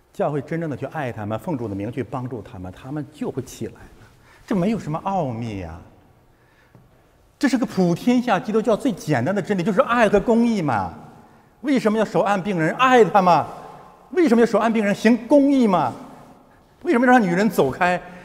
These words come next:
因为遇到这些根本有病的人，女人搞不定嘛。<laughs> 有什么难解的吗？没有难解的呀。病人是软弱的人。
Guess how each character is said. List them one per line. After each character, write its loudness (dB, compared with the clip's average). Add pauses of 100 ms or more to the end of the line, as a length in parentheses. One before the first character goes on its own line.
(120)
因 -6
为 0
遇 -2
到 0
这 -2
些 2
根 -6
本 0
有 0
病 -4
的 -2
人， -2
女 -6
人 -4
搞 -4
不 -6
定 -6
嘛。 -8 (1200)
<laughs> -20
有 -2
什 -6
么 -4
难 -2
解 -8
的 -10
吗？ -8
没 -8
有 -6
难 -8 (100)
解 -16
的 -20 (100)
呀。 -20 (3500)
病 -2
人 -6
是 -8
软 -10
弱 -12
的 -14
人。 -18